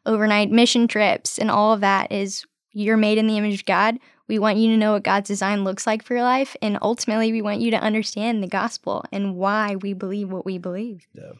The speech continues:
Speaker 2: that's right. Awesome. Well, Victoria, thanks for the conversation. So grateful for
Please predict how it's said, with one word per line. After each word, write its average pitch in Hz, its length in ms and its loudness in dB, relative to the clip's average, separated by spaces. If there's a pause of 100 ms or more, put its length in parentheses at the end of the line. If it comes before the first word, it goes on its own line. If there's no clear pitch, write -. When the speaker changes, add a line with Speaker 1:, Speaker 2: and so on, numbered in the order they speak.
(140)
Speaker 2:
that's 104 200 -8
right. 104 240 -4 (380)
Awesome. 104 380 -8
Well, 117 140 -6
Victoria, 113 320 -4
thanks 117 200 -6
for 127 80 -6
the 120 60 -4
conversation. 113 760 -4
So 117 160 -2
grateful 110 420 -4
for 107 340 -4